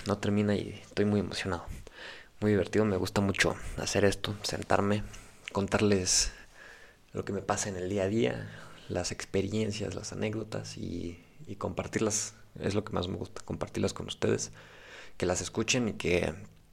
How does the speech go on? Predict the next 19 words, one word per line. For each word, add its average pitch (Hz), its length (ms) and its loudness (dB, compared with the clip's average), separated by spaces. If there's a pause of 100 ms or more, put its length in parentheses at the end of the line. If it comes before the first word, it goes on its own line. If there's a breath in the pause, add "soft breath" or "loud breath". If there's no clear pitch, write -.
(720)
y - 100 0
que - 140 2
ojalá 101 360 8
y 104 40 10
les 98 120 2
puedan 98 200 2
servir 95 260 4
de 98 80 8
algo 104 280 8
y, 92 480 2 (340)
y 98 200 0
que 90 380 4
a 87 100 2
mí 92 120 2
también 95 340 4
me 90 80 2
sirva 92 300 4
de 92 80 8
algo 92 380 4